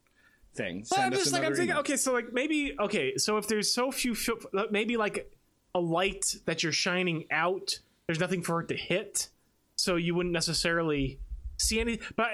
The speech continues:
Speaker 2: in that case, I think probably the lights on the ship are so that things that are approaching the ship can see the ship, as opposed to the ship sending light out into other objects to view, right? But, and, like, if you were, like, say,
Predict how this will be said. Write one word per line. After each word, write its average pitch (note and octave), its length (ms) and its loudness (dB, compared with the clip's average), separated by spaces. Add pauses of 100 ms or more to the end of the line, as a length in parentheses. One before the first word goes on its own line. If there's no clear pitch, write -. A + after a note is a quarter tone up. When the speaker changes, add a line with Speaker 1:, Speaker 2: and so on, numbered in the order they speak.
Speaker 2:
in A3+ 220 2
that A3+ 200 2
case, G3+ 280 2
I F3 60 2
think G3+ 220 -2
probably F#3 280 0
the D#3 80 0
lights E3 320 2
on D#3+ 160 0
the C#3+ 80 0
ship - 360 -2
are D3 160 0
so D#3 280 2
that D3+ 180 -4
things D#3+ 300 0
that D3 100 2
are C3+ 120 2
approaching D3+ 420 0
the A#2 60 0
ship - 360 0 (380)
can A#2+ 100 -2
see E3+ 320 2
the A#2 160 -2
ship, F#3+ 320 2
as - 120 0
opposed D3 360 0
to C3+ 60 -4
the B2 80 0
ship C3+ 320 0 (640)
sending D3+ 380 0
light C#3+ 240 0
out C#3+ 220 2
into C#3 220 -2
other C3+ 220 2
objects C3 380 -2
to - 140 -4
view, A2 460 -2 (300)
right? D#3 340 0 (380)
But, F#3 320 -2
and, G#3+ 120 2
like, G3+ 180 0
if F#3+ 160 0
you G#3 100 0
were, G3 140 2
like, E3+ 240 0
say, D#3+ 520 0